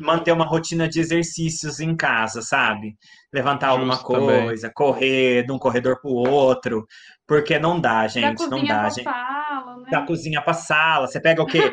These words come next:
Speaker 3: <laughs>
Speaker 1: Levanta, levanta um chocolate, desce a mão, levanta outro chocolate, desce a mão, um negócio, tentando fazer algum exercício de alguma forma, sabe? Porque senão
Speaker 2: Tá
Speaker 1: não dá.
Speaker 2: certo.
Speaker 1: Não dá, gente. A gente precisa se cuidar e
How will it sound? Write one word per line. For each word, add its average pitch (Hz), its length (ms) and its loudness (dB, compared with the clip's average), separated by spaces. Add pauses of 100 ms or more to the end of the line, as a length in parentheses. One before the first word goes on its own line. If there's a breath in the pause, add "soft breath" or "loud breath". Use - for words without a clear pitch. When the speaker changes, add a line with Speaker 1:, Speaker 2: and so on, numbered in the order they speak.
(120)
Speaker 3:
<laughs> - 120 -4
Speaker 1:
Levanta, 170 580 2
levanta 170 320 -2
um - 40 -12
chocolate, 170 680 2
desce 143 180 -2
a 151 80 4
mão, 143 240 0
levanta 151 280 0
outro - 140 -6
chocolate, 165 680 2
desce 135 200 -2
a 143 60 2
mão, 135 360 -4
um 135 40 -6
negócio, 160 400 2 (240 loud breath)
tentando 240 460 2
fazer 202 360 4
algum 208 240 4
exercício 202 520 0
de 185 60 2
alguma 185 300 2
forma, 135 400 4
sabe? 131 280 0
Porque 151 200 -6
senão 147 260 2
Speaker 2:
Tá 147 60 -4
Speaker 1:
não 151 80 -2
dá. 110 260 4
Speaker 2:
certo. 107 160 -8 (480)
Speaker 1:
Não 131 240 -2
dá, 104 240 0
gente. 104 340 -8 (180)
A 110 40 -6
gente 110 120 -8
precisa 127 200 -2
se 131 160 -6
cuidar 120 760 0
e 104 260 -2